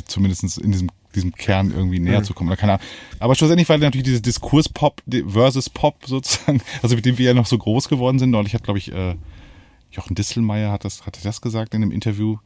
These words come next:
Speaker 1: Ich glaub, ja, er hat gesagt, irgendwie die, die Speck sei die größte Band Deutschlands gewesen
Speaker 2: Hm.
Speaker 1: oder so, oder so ein Satz. Also, die, <laughs> also, äh, dann habe ich mal einfach so im Hinblick, auf diese, diese, diese, damals diese, diese ganze Dynamik zwischen irgendwie,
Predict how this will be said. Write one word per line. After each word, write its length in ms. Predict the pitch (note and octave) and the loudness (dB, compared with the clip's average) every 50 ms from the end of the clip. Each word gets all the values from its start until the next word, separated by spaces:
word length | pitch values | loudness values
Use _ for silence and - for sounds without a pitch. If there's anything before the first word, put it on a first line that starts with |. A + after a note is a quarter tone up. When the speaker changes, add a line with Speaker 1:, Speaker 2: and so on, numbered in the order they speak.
| _ | _
Speaker 1:
Ich 80 | - - | -16 -8
glaub, 220 | - F2 F2 - | -8 -8 -4 -2
ja, 180 | G2 F#2 F#2 F2 | -2 -2 -2 -2
er 120 | - D#2 | -4 -4
hat 100 | E2+ - | -6 -4
gesagt, 200 | - F2 F2+ - | -6 -6 -6 -6
irgendwie 220 | - F#2 F2+ - - - | -6 -6 -4 -6 -6 -6
die, 120 | E2+ D#2 | -8 -10
die 120 | E2+ F2+ F2+ | -8 -6 -6
Speck 340 | - - - - A#2 - | -6 -4 -4 -4 -4 -4
sei 160 | - - G#2 F#2 | -4 -2 -2 -2
die 80 | F#2+ | -2
größte 380 | - - - G#2+ G#2 - - G2 | -4 -4 -4 -4 -4 -4 -6 -6
Band 500 | F2+ - F#2 F#2 F#2 F#2+ G2 - - - | -2 0 2 2 2 2 0 -2 -4 -4
Deutschlands 400 | E2+ E2+ F2+ - - F#2 E2 - | -4 -4 -2 -2 -2 -2 -4 -4
gewesen 380 | - D2 C#2+ C#2 C#2 D2 C#2+ | -8 -8 -8 -6 -4 -2 0
Speaker 2:
Hm. 60 | - - | 0 0
Speaker 1:
oder 80 | C#2+ C#2+ D2 D#2 E2 | -2 -4 -8 -10 -10
so, 60 | - | -6
oder 180 | D#2+ F#2 F#2 F2 | -2 0 0 0
so 80 | E2+ E2+ | 0 -2
ein 140 | E2 D#2 | -2 -4
Satz. 400 | D2+ - D#2 - - - - - _ - - - - - - - | -6 -8 -10 -10 -8 -10 -10 -12 _ -20 -20 -20 -20 -20 -10 -2
Also, 160 | - G2+ F#2+ A#2 | 0 2 2 4
die, 80 | A#2 F#2+ - - - - - - - | 2 2 0 -2 -6 -8 -8 -10 -12
<laughs> 380 | - - - - - - - _ | -10 -10 -10 -12 -14 -14 -6 _
also, 220 | A2+ A2+ B2 B2+ B2 | 0 2 4 4 2
äh, 220 | - - B2 B2 A#2+ | 2 2 2 2 4
dann 160 | A#2 B2 C3 | 6 6 6
habe 100 | C#3 C3 | 6 6
ich 60 | B2+ | 6
mal 160 | B2 B2 B2 | 6 4 4
einfach 200 | - - A#2 A#2+ A#2 | 4 4 2 4 4
so 60 | A#2 | 4
im 60 | A#2 | 4
Hinblick, 400 | G#2+ G#2+ A#2+ A#2+ B2 A2+ - _ _ _ _ _ _ | 6 6 6 6 4 4 2 _ _ _ _ _ _
auf 140 | - G#2 - | -2 -2 0
diese, 180 | - A2+ G#2 G2 | 0 -4 -4 0
diese, 220 | G2+ G#2+ G2+ A2 G2+ | 0 2 2 2 2
diese, 220 | G2 G#2 G#2 G#2 | 2 2 2 2
damals 340 | F#2 F2 G2+ G2+ A2+ A#2 - | 2 2 4 4 4 4 4
diese, 280 | - G#2+ F#2+ G#2 G2+ F#2 | 2 0 0 0 0 0
diese 200 | F2+ G2 F#2 G2+ | 0 0 0 0
ganze 220 | F2+ G2+ G#2+ A#2 G#2+ | 2 2 2 2 2
Dynamik 440 | G#2 G2+ G2 G2 G2+ A2+ B2 A2+ - _ - | 2 4 4 4 4 4 4 2 0 _ -10
zwischen 440 | - - - G#2+ - - G#2 G2 D2 | -6 -4 -2 -2 0 0 0 0 0
irgendwie, 460 | C#2 G2 G2 F#2+ F#2+ F#2+ F2+ F2 | 0 0 -2 0 0 -2 -2 -4